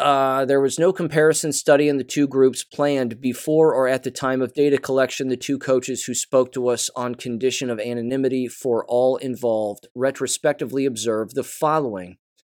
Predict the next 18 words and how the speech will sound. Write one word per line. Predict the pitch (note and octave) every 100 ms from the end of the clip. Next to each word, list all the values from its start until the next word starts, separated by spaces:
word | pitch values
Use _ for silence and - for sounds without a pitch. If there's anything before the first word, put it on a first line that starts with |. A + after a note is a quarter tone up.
| _ _ -
of | B2+ A#2
the |
covid | A#2+ - D#3+ D#3 C3+
vaccinated | C3+ B2+ - B2 B2 A#2 A2
student | - - C3 B2 A#2+
athletes, | A2+ G#2+ - A2+ G#2 G2 - - _ _ -
and | A#2 A2
we | C3+
pr-, | C#3 B2 -
report, | C#3 B2+ - F3+ G#2+ - -
we | C3+
report | C3 B2+ E3+ D3
their | B2 A#2
findings | - C3 B2 A#2 A#2 A2+ - _ _ _
in | C3 A#2+
this | A#2+ A#2+ - -
retrospective | A#2 A2+ - A2 - A2+ G2 A2 F#2
study." | - A#2+ G2 D2 C2